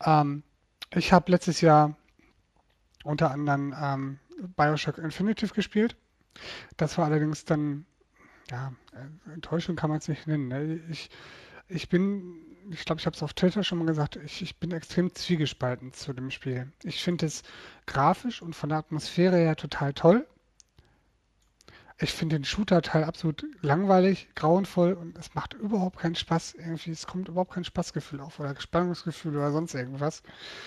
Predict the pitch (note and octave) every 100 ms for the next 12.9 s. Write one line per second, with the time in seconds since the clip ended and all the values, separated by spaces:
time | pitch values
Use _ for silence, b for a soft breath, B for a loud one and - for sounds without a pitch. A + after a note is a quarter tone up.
0 | B - C#3 - F#3 E3 E3 E3 D#3+ D3+
1 | - - - - _ _ - - - D#3
2 | G3 - - D3+ D#3+ - G3+ F3 D#3+ -
3 | C#3+ G3+ D3 - D3+ D3+ D3+ - - -
4 | F#3 D3+ C3+ C#3+ - D3 - B B B
5 | B B B - - E3+ F3 F3+ D#3+ -
6 | D3 D#3+ D#3+ - D3 D3 C#3+ C#3+ C#3+ -
7 | G3 F3+ - C#3+ E3 - C#3+ D#3+ D#3+ D#3
8 | D#3+ E3+ D#3 D3+ - E3+ D3 D3 - E3+
9 | E3 D#3 F3 E3+ F3 D3 C#3+ - D#3+ D3+
10 | D3+ E3+ - E3 E3 E3 D3+ - D3+ -
11 | F3 F3 C#3 C3 C#3 D3 D3 - D3 C#3+
12 | D#3 D3 - - - C3+ - D#3 F3+